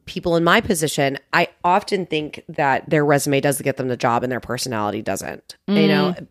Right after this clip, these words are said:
Speaker 1: I like to say, at least when I hire, I, the resume gets you to the room and your personality gets you the job. I sort of,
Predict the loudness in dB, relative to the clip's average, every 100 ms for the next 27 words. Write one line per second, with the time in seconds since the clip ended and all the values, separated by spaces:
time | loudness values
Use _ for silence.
0 | 0 4 6 4 2 2 -2 0 2 2
1 | 0 -2 -8 _ _ -6 -4 -6 -4 0
2 | 2 4 4 4 2 -2 -8 _ _ _
3 | _ -2 2 2 0 2 4 4 2 2
4 | 0 -2 -4 -2 -2 -2 -4 -4 -2 -4
5 | -6 -8 -4 -2 -2 -4 -8 -10 -12 -14
6 | -10 -8 -8 -4 -2 0 0 0